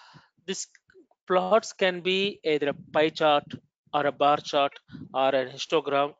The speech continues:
or a line graph, anything. I can able to create it. So import, once you install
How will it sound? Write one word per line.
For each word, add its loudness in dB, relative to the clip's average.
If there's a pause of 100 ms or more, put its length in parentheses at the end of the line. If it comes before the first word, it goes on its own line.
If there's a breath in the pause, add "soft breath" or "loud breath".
(260 soft breath)
or 2
a -2
line 2
graph, 0 (140)
anything. 2 (640)
I 2
can -2
able 0
to -8
create -6
it. -20 (540 loud breath)
So -2
import, 0 (1080)
once 2
you 2
install 2